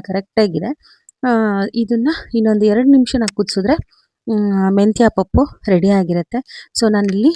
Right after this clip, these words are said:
ಉಪ್ಪು ಸರಿಗಿದ್ಯಾ ಅಂತ ಹೇಳಿ ನೋಡ್ಕೊಳ್ತಾ ಇದ್ದೀನಿ. So ಎಲ್ಲ ಕರೆಕ್ಟಾಗಿದೆ, ಉಪ್ಪು, ಖಾರ ಎಲ್ಲ ಕರೆಕ್ಟಾಗಿದೆ.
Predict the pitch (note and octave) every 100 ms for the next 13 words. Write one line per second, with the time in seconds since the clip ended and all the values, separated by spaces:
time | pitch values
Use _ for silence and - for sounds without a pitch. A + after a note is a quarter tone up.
0 | - G#3+ - A#3 - F#3+ F#3+ G3+ F3+ F3+
1 | F3+ F#3+ F#3 E4 _ _ _ G3+ G3 G3+
2 | F3+ E3+ E3 E3 F3+ C#4 D#4+ _ _ _
3 | _ _ _ _ - - F#3+ E3+ F#3 G#3
4 | A#3 G3+ G3 G3+ A3+ F#3+ F#3 G3+ F3+ -
5 | F#3 F3+ E3+ F3 F3 E3+ F#3 F3 E3+ -
6 | E3 E3